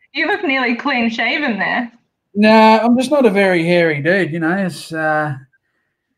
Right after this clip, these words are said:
Speaker 2: just not a lot of growth there. <laughs> Dress is very nice. The pigtails are throwing me off. Yeah, this has gotta be, uh, gotta be a distracting chat for you
Speaker 1: Did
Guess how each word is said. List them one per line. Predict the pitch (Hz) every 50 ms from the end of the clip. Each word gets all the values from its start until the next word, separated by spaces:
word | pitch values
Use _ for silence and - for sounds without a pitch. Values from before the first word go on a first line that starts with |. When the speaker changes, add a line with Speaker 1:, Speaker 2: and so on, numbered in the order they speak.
| _ _ _ _ _ _
Speaker 2:
just | - 175 170
not | 220 214 214
a |
lot | 202 180 160
of | 156 131
growth | 135 135 143 151 160 185 185 185
there. | - 151 135 131 131 127 127 135 - _
<laughs> | - 175 139 131 180 139 165 175 156 160 196 170 131 - _ _ _ _ _ _ _ _ _ _
Dress | 175 170 147 165
is | 147
very | 143 165 160 151 147
nice. | 147 147 151 151 147 -
The | 143
pigtails | 127 - 165 151 143 - 147 143 139 123
are | 131
throwing | 131 - - 135 123 143 127 127
me | 123 123
off. | 123 123 123 127 _ _ _ _ _ _ _ _ _ _ _ _ _ - -
Yeah, | 233 240 -
this | - 147
has | 208
gotta | 403 320 240 180 143 143 147
be, | 143 135 131 131 131 131 127 127 123
uh, | 123 123 120 117 - _ _ _ _ _ _ _ _ _ _ _ _ _ _ _ _ _ _ _ _ _
gotta | - 190 240
be | 226 214 160
a | 147
distracting | 135 135 135 - - 147 143 - 139 127 127 -
chat | - 139 139 -
for | - 127
you | 127 135 135 135
Speaker 1:
Did | -